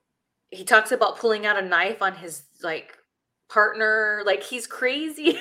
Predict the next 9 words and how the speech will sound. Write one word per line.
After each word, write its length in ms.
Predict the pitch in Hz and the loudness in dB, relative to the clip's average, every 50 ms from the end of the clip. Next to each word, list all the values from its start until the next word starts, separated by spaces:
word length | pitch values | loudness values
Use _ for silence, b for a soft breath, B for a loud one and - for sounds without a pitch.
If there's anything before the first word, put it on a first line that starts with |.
| - - - | -6 -2 2
<laughs> 1120 | 381 381 - - - 427 415 415 - 381 381 - - 359 - - - 440 320 285 - _ _ _ _ B B B B B | 2 2 2 2 -2 -2 -2 0 -4 -4 -4 -4 -8 -8 -8 -8 -6 -8 -8 -8 -10 _ _ _ _ B B B B B
But 160 | - 392 370 | 4 4 6
look 160 | 302 403 403 403 | 8 6 6 6
at 120 | 453 466 | 4 4
the 160 | 494 480 381 - | 2 0 0 2
views. 760 | 381 392 440 494 523 523 494 466 427 381 330 294 294 294 294 | 0 0 2 2 2 2 2 2 2 2 0 -2 -4 -2 0
And 100 | 330 330 | 6 8
I'm 120 | 330 339 330 | 8 8 8
like, 200 | 349 339 339 | 6 4 4